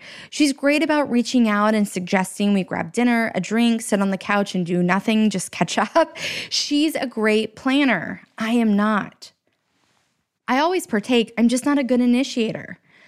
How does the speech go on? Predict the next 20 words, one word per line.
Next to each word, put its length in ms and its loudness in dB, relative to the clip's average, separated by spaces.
My 140 2
friends 300 2
Alex 380 0
and 100 2
Katie 380 2
are 80 2
the 120 0
same 440 0
way. 420 -4
They 120 8
plan, 480 0
organize, 640 0
and 160 2
on 120 0
top 240 -4
of 140 2
all 160 2
of 140 0
that, 340 0
they 180 2